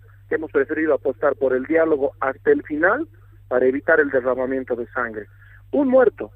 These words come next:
hubiera desencadenado seguramente una convulsión y quién sabe una guerra civil. ¿Quién asume el costo de aquello? ¿Quién asume responsabilidad más allá del costo?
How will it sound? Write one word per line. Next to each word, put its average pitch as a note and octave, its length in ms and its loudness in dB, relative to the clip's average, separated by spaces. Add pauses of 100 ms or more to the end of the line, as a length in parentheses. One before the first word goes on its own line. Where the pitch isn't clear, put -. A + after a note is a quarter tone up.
(300)
hubiera F#3+ 320 4
desencadenado D#3+ 840 0
seguramente F3+ 580 0
una E3+ 200 -4
convulsión C3+ 720 -2 (300)
y - 80 -14
quién G#3 280 -4
sabe F#3 280 0
una D#3+ 160 -2
guerra C3+ 380 0
civil. B2 340 -6 (420)
¿Quién D4 160 -4
asume A#3 300 0
el F3 100 -4
costo E3 300 0
de C3+ 80 2
aquello? A#2+ 420 -2 (320)
¿Quién C4 160 0
asume B3+ 280 0
responsabilidad D3+ 880 -2
más E3 200 -2
allá C3+ 220 -2
del A#2+ 180 -4
costo? B2+ 400 -4